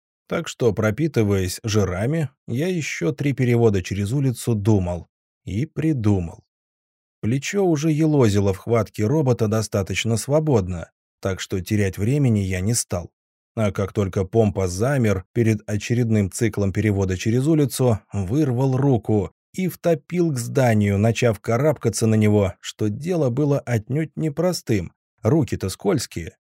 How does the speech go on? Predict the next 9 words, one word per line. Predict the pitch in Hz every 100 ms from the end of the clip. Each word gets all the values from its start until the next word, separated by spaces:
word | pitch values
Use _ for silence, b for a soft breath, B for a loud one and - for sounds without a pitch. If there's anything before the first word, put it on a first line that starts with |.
| _ _ _ _ _ _ _ _
«Гражданка, | 127 131 135 113 156 113 90 98 90 _ _ _
стойте, | - - 180 113 - 98 85 - -
не | 151
опасайтесь | 131 120 123 - 139 143 160 - -
улицы. | 165 113 90 - 92 - _ _ _
Робот-помощник | 151 113 120 123 101 117 110 110 - 107 -
милиционера | 113 107 90 104 95 107 175 127 90 -
вас | - 120 113 113
выручит», | 131 170 104 90 92 -